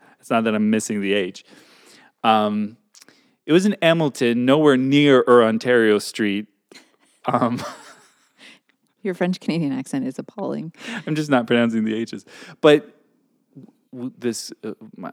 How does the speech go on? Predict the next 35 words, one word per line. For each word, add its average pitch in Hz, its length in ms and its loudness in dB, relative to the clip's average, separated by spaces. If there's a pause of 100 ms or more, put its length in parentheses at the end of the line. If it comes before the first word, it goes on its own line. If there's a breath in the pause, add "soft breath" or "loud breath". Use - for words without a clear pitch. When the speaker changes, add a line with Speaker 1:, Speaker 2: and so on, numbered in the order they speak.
Speaker 1:
the 101 240 -20
friend 123 280 -10
I 139 60 -10
was 139 180 -12
with - 380 -10
and 90 100 -18
I, 90 200 -14
we 90 160 -14
go 98 220 -10
into 101 280 -12
this 92 240 -10
one 90 260 -14
art - 200 -14
installation. - 840 -18 (260)
And 113 140 -8
it 127 60 -4
was 180 300 -8 (120)
kind 226 220 -6
of - 180 -10 (100)
sad 82 440 -12
because 98 560 -12 (260)
this - 300 -12
woman, 104 480 -8 (260)
French 117 460 -12
woman, 85 360 -14 (720 soft breath)
was 107 280 -8
doing 101 580 -8
a, 92 540 -12 (120)
uh, 87 440 -14 (120)
piece - 600 -16 (200)
about 90 520 -14
how, 82 500 -14 (720 soft breath)
uh, 87 420 -14 (480)
I 95 60 -20
guess, - 340 -16